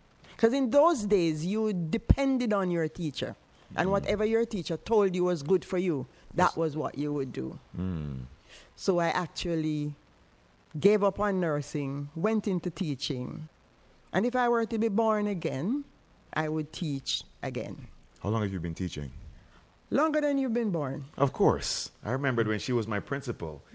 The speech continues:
Speaker 2: and my math teacher. I have, oh, yeah, <laughs> man, he's, I have the scars to show for me answering the question wrong. So I know this lady's been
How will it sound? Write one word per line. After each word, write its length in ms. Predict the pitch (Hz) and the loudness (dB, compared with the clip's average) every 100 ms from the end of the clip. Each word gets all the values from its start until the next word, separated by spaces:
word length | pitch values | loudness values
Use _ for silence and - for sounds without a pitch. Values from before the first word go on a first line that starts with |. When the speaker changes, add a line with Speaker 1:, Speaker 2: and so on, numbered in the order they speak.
| 262 | 0
Speaker 2:
and 120 | 131 | 4
my 120 | 147 | 4
math 320 | 143 135 127 - | 4 4 2 0
teacher. 460 | 123 - 90 80 - - - | 0 0 -2 -2 -6 -20 2
I 120 | 147 | 4
have, 200 | 156 156 143 | 6 2 8
oh, 180 | 151 147 | 10 10
yeah, 260 | 147 - - - | 8 4 2 4
<laughs> 180 | - - | 2 2
man, 280 | 165 170 170 | 8 10 12
he's, 300 | 160 160 - - | 10 8 6 6
I 120 | 170 | 8
have 160 | 208 | 8
the 80 | 175 | 8
scars 440 | - 202 175 156 135 | 6 8 10 10 8
to 120 | 156 | 2
show 300 | 131 165 156 | 6 6 8
for 120 | 151 | 4
me 220 | 147 143 | 4 6
answering 320 | 131 143 151 143 | 6 6 4 2
the 60 | |
question 420 | 139 143 127 143 | 4 4 4 2
wrong. 260 | 135 131 117 | 4 4 2
So 160 | 113 101 | 2 4
I 160 | 131 | 4
know 260 | 139 147 135 | 4 4 4
this 200 | 123 113 | 2 4
lady's 320 | 127 120 110 | 4 4 0
been 340 | 101 123 113 | 4 6 4